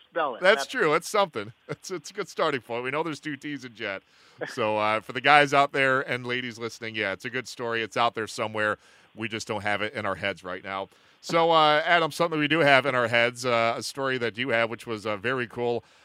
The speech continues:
Speaker 2: on Brewers dot com regarding, uh, Hank Aaron's final two seasons in the major leagues, of course, uh, back in Milwaukee, where it all began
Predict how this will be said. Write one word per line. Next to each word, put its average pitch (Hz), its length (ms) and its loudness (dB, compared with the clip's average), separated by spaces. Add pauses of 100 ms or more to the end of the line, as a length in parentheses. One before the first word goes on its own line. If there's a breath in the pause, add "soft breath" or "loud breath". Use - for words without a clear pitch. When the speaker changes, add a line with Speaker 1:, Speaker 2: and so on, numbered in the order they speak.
(120)
Speaker 2:
on 110 200 -2
Brewers 131 340 -6
dot 117 240 2
com 127 340 -2
regarding, 120 600 -2
uh, 113 320 0 (500 soft breath)
Hank 170 220 4
Aaron's 151 300 2
final 170 380 2
two 160 220 -6
seasons 147 600 -6
in 139 260 -4
the 131 80 -4
major 127 320 -2
leagues, 123 400 -4
of 110 100 -6
course, 123 360 -6
uh, 110 240 2 (240)
back 156 320 2
in 135 100 -4
Milwaukee, 107 560 -2
where 107 180 -4
it 113 60 -2
all 127 140 2
began 120 480 -2